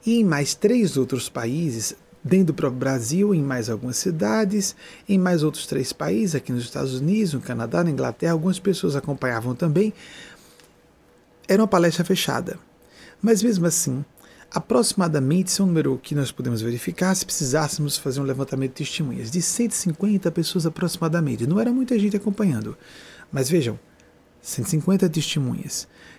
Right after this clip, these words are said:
que acompanharam, inclusive registraram bem esse momento em suas próprias memórias, pelo susto que tomaram. Porque as notícias pareciam, ah, mais uma pandemia, né? Como aquela dois mil e nove, do H um N um,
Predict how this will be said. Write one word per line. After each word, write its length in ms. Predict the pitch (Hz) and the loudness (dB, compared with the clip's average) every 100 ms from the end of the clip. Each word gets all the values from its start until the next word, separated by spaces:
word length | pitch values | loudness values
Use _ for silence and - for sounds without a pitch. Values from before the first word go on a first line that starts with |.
| - | -4
que 100 | 208 | -2
acompanharam, 840 | 196 240 202 165 143 175 147 123 - - - | 0 0 2 0 2 2 2 0 -6 -18 -6
inclusive 500 | 170 233 220 226 214 | 0 4 4 4 4
registraram 840 | 170 196 196 190 - 190 190 185 | 4 4 4 2 2 2 4 4
bem 260 | 135 147 156 | 4 2 2
esse 220 | 147 - | 0 0
momento 400 | 143 120 120 117 | 0 2 0 0
em 40 | 165 | 0
suas 240 | - 208 | 2 0
próprias 380 | - 139 - 117 | -2 -6 -6 -8
memórias, 560 | 120 113 139 117 - | -6 -4 -4 -4 -8
pelo 300 | - - 214 | -8 -2 0
susto 480 | 196 - 269 220 - | 0 -2 0 -2 -4
que 80 | - | -8
tomaram. 560 | 247 226 208 151 117 107 _ _ _ - - - - - - | -2 2 2 0 -2 -8 _ _ _ -20 -20 -20 -20 -20 -12
Porque 180 | - 233 | -4 2
as 120 | 311 | 4
notícias 640 | 302 220 254 226 311 240 - | 4 2 2 2 2 0 -2
pareciam, 680 | - 294 240 - 254 254 | 0 0 0 0 2 2
ah, 300 | 339 320 151 - - | 0 -2 -2 -6 -8
mais 160 | 262 240 | -2 0
uma 100 | 247 | -2
pandemia, 460 | 196 175 143 127 | 0 0 0 -2
né? 140 | 123 175 | -2 -2
Como 160 | 277 | 0
aquela 240 | 302 320 269 | 0 2 2
dois 160 | 240 | 2
mil 100 | 294 | 2
e 20 | 277 | 0
nove, 380 | 320 151 120 - _ _ - | 2 0 -2 -8 _ _ -4
do 120 | 175 | 0
H 260 | 180 170 170 | 2 2 2
um 260 | 185 208 190 - - | 4 2 0 -6 -2
N 220 | 202 220 | 0 2
um, 160 | 160 | 0